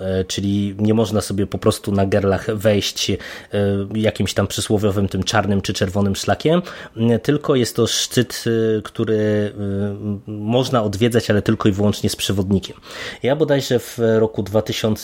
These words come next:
piątym albo szóstym, e, w ramach Festiwalu Ziem Górskich, to była,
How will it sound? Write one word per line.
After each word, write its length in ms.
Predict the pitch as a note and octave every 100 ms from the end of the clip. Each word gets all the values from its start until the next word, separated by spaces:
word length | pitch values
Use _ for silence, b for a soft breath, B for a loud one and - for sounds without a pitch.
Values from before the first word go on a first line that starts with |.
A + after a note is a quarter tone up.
| G2 -
piątym 460 | G#2 A#2 A#2+ C3+
albo 200 | G#2 G2
szóstym, 540 | G2 A2+ - - C#3 C3+ - _ _ _ _ _ _ _
e, 220 | A2+ G#2
w 100 | G2+
ramach 360 | A#2 A2+ A2 -
Festiwalu 440 | G#2+ - G#2+ A2
Ziem 180 | G#2+ G#2+
Górskich, 380 | G2 A2+ - F#2
to 80 | -
była, 300 | F2 F#2+